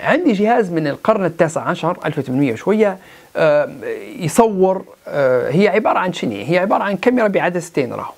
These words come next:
هذه هي كلها الحكاية، زي ما المسافة بين العينين تقريبًا يديروا فيها إنشين ونص أو حاجة زي هيك، ويحطوا فيهم وتصور على الفيلم من الجهتين فتطلع صورة اثنين، كل واحدة تاخذ الصورة بزاوية مختلفة شوية، هذا كيف ما نشوفه بعيوننا يعني،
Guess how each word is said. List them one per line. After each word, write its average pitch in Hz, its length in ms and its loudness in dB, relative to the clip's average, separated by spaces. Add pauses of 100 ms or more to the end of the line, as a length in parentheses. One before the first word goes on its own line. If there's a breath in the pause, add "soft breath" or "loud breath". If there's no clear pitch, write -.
(100)
هذه 160 280 0
هي 160 80 0
كلها 143 300 -2
الحكاية، 117 340 -8
زي 175 220 0
ما 180 360 -2
المسافة 151 400 -2
بين 143 160 -2
العينين 151 320 -4
تقريبًا 147 360 -4 (340 loud breath)
يديروا 143 220 2
فيها 151 240 -2
إنشين 147 300 -2
ونص 151 260 -2
أو - 60 -4
حاجة 127 140 -6
زي 123 180 -4
هيك، 202 300 -4 (340 loud breath)
ويحطوا 202 640 0
فيهم 190 340 -2
وتصور 233 640 2
على 147 180 0
الفيلم 180 380 -2
من 185 120 2
الجهتين 147 480 0
فتطلع 165 300 -4
صورة 170 360 0 (280 loud breath)
اثنين، 147 300 -2 (280 loud breath)
كل 262 160 4
واحدة 269 200 2
تاخذ 214 300 0
الصورة 233 420 2
بزاوية 190 580 2
مختلفة 190 440 -2
شوية، 139 340 -2
هذا 190 360 0
كيف 220 140 -2
ما 214 80 0
نشوفه 196 260 0
بعيوننا 156 420 -2
يعني، - 240 -12